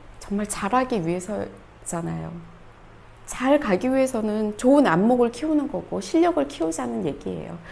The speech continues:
어, 개인 창업을 지금 하지 말으라고도 했고, 기존에 있는 사람들은 버티기라도 했-, 한데, 이건 서울 근방 얘기고,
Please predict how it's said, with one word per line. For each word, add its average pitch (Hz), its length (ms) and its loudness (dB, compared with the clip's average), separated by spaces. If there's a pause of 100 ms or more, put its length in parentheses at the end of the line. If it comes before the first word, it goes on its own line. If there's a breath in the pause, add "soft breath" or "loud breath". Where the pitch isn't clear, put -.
(160 loud breath)
어, 185 240 -4
개인 226 240 2
창업을 285 400 2
지금 247 280 4
하지 269 440 2
말으라고도 190 960 0
했고, 185 720 -2 (360 loud breath)
기존에 247 360 2
있는 233 160 -2
사람들은 208 460 -4
버티기라도 196 640 -4
했-, 269 260 -2
한데, 294 600 0
이건 214 200 -2
서울 370 680 0 (680)
근방 226 640 2
얘기고, 190 580 0